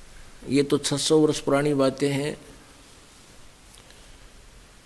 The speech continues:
अब भी वर्तमान में बहुत से ऐसे भक्त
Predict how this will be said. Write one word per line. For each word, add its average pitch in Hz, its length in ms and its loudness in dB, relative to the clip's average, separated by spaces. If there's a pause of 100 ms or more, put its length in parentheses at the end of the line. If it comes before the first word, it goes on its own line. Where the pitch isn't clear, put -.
(680)
अब 147 200 0
भी 147 180 4
वर्तमान 139 520 2
में 139 240 0
बहुत 135 280 0
से 135 180 2
ऐसे 131 220 0
भक्त 120 400 -4